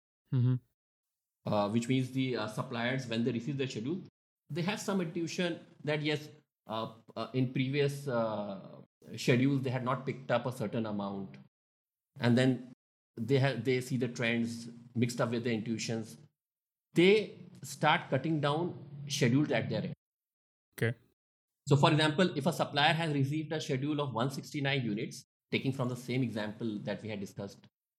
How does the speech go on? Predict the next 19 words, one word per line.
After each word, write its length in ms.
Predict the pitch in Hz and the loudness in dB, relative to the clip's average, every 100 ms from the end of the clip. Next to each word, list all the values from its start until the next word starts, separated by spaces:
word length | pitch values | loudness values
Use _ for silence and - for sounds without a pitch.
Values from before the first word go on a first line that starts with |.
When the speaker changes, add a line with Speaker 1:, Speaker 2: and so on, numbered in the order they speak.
| _ _ _ _ _ | _ _ _ _ _
Speaker 2:
he 140 | 196 | 10
may 120 | 240 285 | 12 10
take 160 | 247 | 4
a 60 | 240 | 0
call 320 | 196 165 185 | 2 6 6
to 140 | 208 | 4
tone 280 | 196 175 175 | 0 2 4
down 220 | 175 190 | 4 2
the 80 | 190 | 0
schedule 400 | 185 147 160 175 | 0 0 2 2
at 140 | 135 160 | 0 0
his 120 | 143 | -2
end 200 | 139 143 | -2 -2
to, 60 | |
say, 120 | 160 151 | -2 0
about 220 | 139 156 | 0 0
one 140 | 147 | 0
thirty 220 | - - | -2 -6
units. 220 | 92 110 | -8 -10